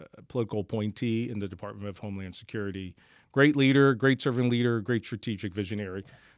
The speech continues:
And we have a lot of different goals for the department. As one of my specific goal sets, I would say, is being, uh, falls into the Chief Operations Officer realm,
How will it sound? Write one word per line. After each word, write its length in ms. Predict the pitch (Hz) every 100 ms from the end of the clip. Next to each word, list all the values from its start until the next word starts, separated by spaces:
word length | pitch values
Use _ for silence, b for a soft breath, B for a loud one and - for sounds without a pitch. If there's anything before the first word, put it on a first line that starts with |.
| B
And 400 | 135 127 120 110 - - 156 151
we 160 | 147
have 100 | 147
a 60 | 127
lot 260 | 117 120
of 100 | 117
different 320 | 107 113 113 101
goals 300 | 110 107 -
for 160 | -
the 120 | 104
department. 580 | 92 - 107 104 101 -
As 280 | 120 117 -
one 180 | 123 135
of 60 |
my 200 | 120 127
specific 560 | 120 - 117 - 175 120 _ -
goal 320 | 113 95 98
sets, 680 | 98 - 151 - - - - b b b
I 80 | 101
would 200 | 101 -
say, 400 | 113 101 101 101 b b b
is 240 | 120 107
being, 520 | - 127 123 117 110 123
uh, 180 | 107 104
falls 340 | 135 123 117
into 200 | 117 120
the 100 | 104
Chief 400 | - - 113 - -
Operations 840 | 110 110 107 104 - 113 113 113 -
Officer 540 | 120 101 - - 120 110
realm, 400 | 107 104 123